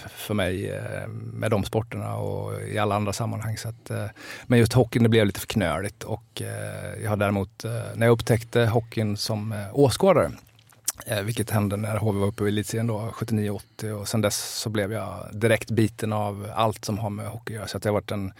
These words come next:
en, eh, otrolig, eh, fan av sporten hockey sedan jag var riktigt liten, så. Men, eh, lagspel har jag gjort i handboll och fotboll.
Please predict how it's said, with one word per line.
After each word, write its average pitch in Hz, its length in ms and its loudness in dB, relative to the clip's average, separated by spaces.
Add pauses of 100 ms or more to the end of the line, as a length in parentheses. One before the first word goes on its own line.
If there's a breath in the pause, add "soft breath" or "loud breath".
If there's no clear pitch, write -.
(560 loud breath)
en, 95 280 -10
eh, 92 60 -8 (680)
otrolig, 98 840 -2
eh, 101 60 -8 (540)
fan 101 400 2
av 95 100 -4
sporten 113 380 -2
hockey 113 240 -4
sedan - 160 -8
jag 104 100 -10
var - 260 -10 (140)
riktigt 92 240 -8
liten, 92 320 -8
så. - 140 -20 (140)
Men, 95 260 -6
eh, 92 180 -8
lagspel 104 680 2 (160)
har - 160 -4
jag 98 80 -2
gjort - 180 -12
i 87 120 -6
handboll 95 300 -6
och 98 60 -12
fotboll. - 340 -12